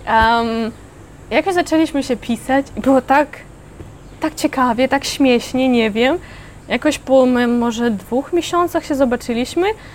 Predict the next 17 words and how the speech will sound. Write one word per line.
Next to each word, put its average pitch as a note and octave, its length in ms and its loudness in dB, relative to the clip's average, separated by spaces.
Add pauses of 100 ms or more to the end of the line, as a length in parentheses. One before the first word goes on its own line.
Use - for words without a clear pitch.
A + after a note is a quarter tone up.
(260)
bo B3 540 4
on D#4+ 140 4
gdzieś F#4+ 180 2
podróżował, D4 440 4
ja B3+ 140 2
gdzieś E4+ 180 0
podróżowałam, C4 720 2
no A#3+ 100 0
bo A#3 380 0 (500)
podróżujemy A#3 540 0
zawsze, A3 380 2 (340)
<laughs> - 280 -12
nawet D4+ 280 6
jak C4+ 120 2
os-, C#4 180 0
osobno. B3 500 0 (1040)
Em, C#4+ 500 2